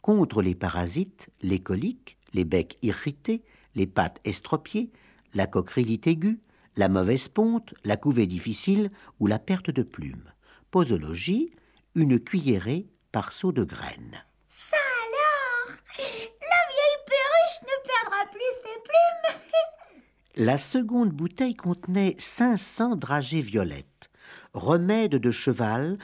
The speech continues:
Speaker 1: contre les langues blanches, le cheval doit sucer une dragée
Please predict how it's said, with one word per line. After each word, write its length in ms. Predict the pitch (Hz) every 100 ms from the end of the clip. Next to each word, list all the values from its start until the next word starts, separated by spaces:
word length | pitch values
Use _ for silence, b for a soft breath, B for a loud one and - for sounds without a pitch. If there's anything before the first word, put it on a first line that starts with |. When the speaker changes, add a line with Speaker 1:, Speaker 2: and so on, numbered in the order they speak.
| B -
Speaker 1:
contre 340 | 107 104 101
les 120 | 85
langues 320 | 85 143 165
blanches, 640 | 104 98 95 143 196 - - B B
le 80 | 98
cheval 560 | - 120 147 175 208
doit 180 | 127 117
sucer 320 | - 123 -
une 240 | 107 90 90
dragée 580 | 107 147 147 147 202